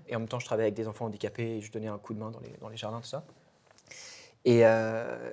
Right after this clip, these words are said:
et dans ce contexte-là, j'ai pris, ouais, j'ai pris une énorme, euh, enfin une claque, mais une belle claque, quoi. Je me suis, j'ai, j'ai eu un petit aperçu, un petit flash de ce que c'est, tu vois. Et pour moi, c'était, bon, bah, c'est pour les femmes déprimées de quarante ans, euh, euh,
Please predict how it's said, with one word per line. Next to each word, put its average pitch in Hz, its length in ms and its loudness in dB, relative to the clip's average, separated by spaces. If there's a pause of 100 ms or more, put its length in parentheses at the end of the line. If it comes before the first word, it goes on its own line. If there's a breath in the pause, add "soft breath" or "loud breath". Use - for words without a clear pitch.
(140)
et 120 120 6
dans 113 140 6
ce - 80 -2
contexte-là, 131 720 8
j'ai 131 120 0
pris, - 140 -6
ouais, - 120 4
j'ai 107 100 -4
pris - 160 -8
une 117 60 -4
énorme, 113 260 -4
euh, 107 160 -6 (340)
enfin - 160 2
une 110 140 2
claque, 151 240 4
mais 120 60 0
une 110 100 -4
belle 113 160 2
claque, 113 220 -2
quoi. - 120 -14
Je - 100 -14
me 110 40 -8
suis, - 320 -12
j'ai, 117 260 4
j'ai 123 320 2 (140)
eu 151 100 4
un 120 120 12
petit - 300 -2
aperçu, 135 440 4
un 135 60 2
petit 123 160 -6
flash 139 460 6 (320 soft breath)
de 127 140 4
ce - 80 4
que - 80 -2
c'est, - 220 0
tu - 100 -10
vois. 117 100 -12 (140)
Et - 40 -12
pour 120 140 -4
moi, 135 140 8
c'était, 127 300 0
bon, 107 160 -6
bah, 101 160 -10
c'est - 180 -16
pour - 100 -10
les 107 80 -8
femmes 113 200 -6
déprimées 113 360 -4
de 113 60 -10
quarante 101 320 -12
ans, 117 220 -8 (920 soft breath)
euh, - 40 0
euh, 101 140 -2